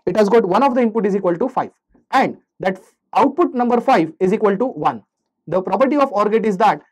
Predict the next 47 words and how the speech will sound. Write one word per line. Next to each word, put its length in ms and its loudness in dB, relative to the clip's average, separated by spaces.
when 200 -2
one 140 0
of 120 2
the 60 0
input 260 -2
is 180 -2
equal 240 -2
to 80 0
one, 300 -2
output 320 -4
is 180 -4
one. 280 -4
So 180 -6
this 180 -2
time 260 -4
you 140 -8
get 200 -4
carry 180 -2
equal 240 -2
to 200 -6
one. 260 -6
Similarly, 500 2
it 140 -4
works 220 -2
for 180 0
all 160 -2
the 100 -2
combinations. 560 -6
Let's 240 0
say 200 4
if 120 0
I 80 4
apply, 400 2
uh, 240 -2
input 240 0
as 240 0
zero, 280 4
zero, 300 2
one. 200 -12
If 140 -2
I 100 2
apply 340 -2
input 320 -4
as 200 -2
zero, 260 2
zero, 240 0
one, 260 -4